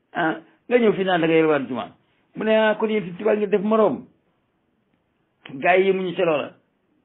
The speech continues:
góor ga daanoo ay gàngir yi mel ni man nii ñu jàpp ko dóor ba mu bëgg a dee mu ne leen waat naa ci Sëñ Bamba ne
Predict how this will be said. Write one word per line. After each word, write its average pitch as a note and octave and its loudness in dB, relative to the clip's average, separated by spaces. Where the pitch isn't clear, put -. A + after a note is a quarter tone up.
góor F3 0
ga F#3 0
daanoo F3 2
ay E3 -2
gàngir D3 0
yi D3 2
mel D#3 0
ni E3 0
man D3 -2
nii A#2 -8
ñu D3+ -4
jàpp F3 0
ko E3 -4
dóor D#3+ 2
ba D3 -2
mu D#3+ -6
bëgg D#3 -2
a D3 0
dee B2 -8
mu D#3 -4
ne F#3 0
leen F3+ 0
waat F3+ 2
naa F3 0
ci F3 -10
Sëñ F3 -6
Bamba D#3+ -2
ne D3+ 0